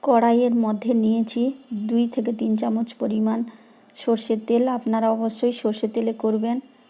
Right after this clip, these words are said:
তার মধ্যে দিয়ে দিয়েছি একটা শুকনো লঙ্কা ও পাঁচ থেকে ছয়টি রসুনের কোয়া। রসুনগুলো হালকা বাদামি রং ধরলে এর মধ্যে আমি দিয়ে দেব এক থেকে দেড় কাপ পরিমাণ চিনি।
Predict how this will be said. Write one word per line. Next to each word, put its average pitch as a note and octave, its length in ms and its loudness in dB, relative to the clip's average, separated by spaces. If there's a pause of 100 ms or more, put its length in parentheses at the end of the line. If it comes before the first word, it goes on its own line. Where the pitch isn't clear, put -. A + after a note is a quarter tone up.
(140)
তার A3+ 180 6
মধ্যে A3+ 340 4
দিয়ে A3 220 2
দিয়েছি A3 380 0
একটা A#3+ 240 -2
শুকনো A3+ 440 -4
লঙ্কা A3+ 400 0 (540)
ও B3 60 6 (180)
পাঁচ A3 180 2 (100)
থেকে A#3 200 0 (120)
ছয়টি A3+ 460 2
রসুনের A3 580 0
কোয়া। G#3 260 -2 (1040)
রসুনগুলো A#3+ 680 4 (100)
হালকা A#3 420 4
বাদামি A3+ 460 4
রং G#3+ 100 4 (100)
ধরলে A3+ 360 2 (560)
এর A3+ 180 4
মধ্যে A3 380 2
আমি A3+ 240 2
দিয়ে A3 260 2
দেব A3 180 2 (1080)
এক A3+ 300 4
থেকে B3 200 2 (120)
দেড় A3 220 6
কাপ A3 220 4
পরিমাণ A#3 420 4 (640)
চিনি। G#3+ 340 4